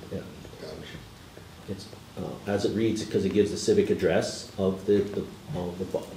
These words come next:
Speaker 1: bylaw, so it's not a new fire hall somewhere else, it's to the capital upgrades or repairs to the current fire hall.
Speaker 2: Which our partners have no input into.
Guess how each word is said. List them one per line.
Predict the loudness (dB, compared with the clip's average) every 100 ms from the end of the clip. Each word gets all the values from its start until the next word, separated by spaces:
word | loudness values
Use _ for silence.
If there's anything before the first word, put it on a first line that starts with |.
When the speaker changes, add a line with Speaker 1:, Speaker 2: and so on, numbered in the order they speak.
| 2
Speaker 1:
bylaw, | 4 4 2
so | 0
it's | 2
not | 2 2
a |
new | 2 -2
fire | 0 0
hall | 0 -2
somewhere | -2 -2 0
else, | 2 2 0
it's | -8 -8 -12 -14 -16 -18 -18 -18 -18 -20 -20 -14 -2
to | -2
the |
capital | 2 0 2 0 0
upgrades | -4 -2 0 0 -2 -8 -12 -6
or | -2 -2
repairs | 0 0 0 -2 -4 -10 -10
to |
the | -10
current | -8 -8 -8
fire | -6 -6 -6
hall. | -12 -14 -18 -14 -12 -12 -14 -12
Speaker 2:
Which | -4 -4 -2
our | -4 -4 -6 -12 -18 -20 -20 -20 -14 -4
partners | -2 -2 -6 -12 -10
have | -10 -8
no | -10 -10 -10
input | -12 -12 -12 -12
into. | -12 -14